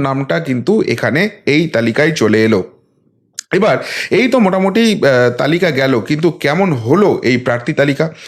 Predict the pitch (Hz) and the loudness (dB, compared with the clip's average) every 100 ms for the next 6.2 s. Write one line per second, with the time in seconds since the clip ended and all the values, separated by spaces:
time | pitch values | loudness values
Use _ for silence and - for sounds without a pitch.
0 | - 202 240 156 247 156 160 - 208 233 | -6 -2 0 -2 -2 -2 -2 0 2 2
1 | 220 196 196 135 131 165 120 - - 139 | 2 2 0 -2 -2 -2 -2 -8 -6 -2
2 | 180 208 165 165 185 196 - 180 180 185 | 0 0 0 0 0 0 0 0 2 0
3 | 131 110 123 110 135 160 180 202 180 131 | 0 0 0 0 2 2 0 -2 2 2
4 | 131 143 170 156 151 151 147 123 120 143 | 2 2 2 2 2 2 0 -2 -2 -2
5 | 135 139 147 131 110 143 131 127 131 135 | -2 0 -2 0 -2 -2 -2 -2 -2 0
6 | 165 160 | 0 0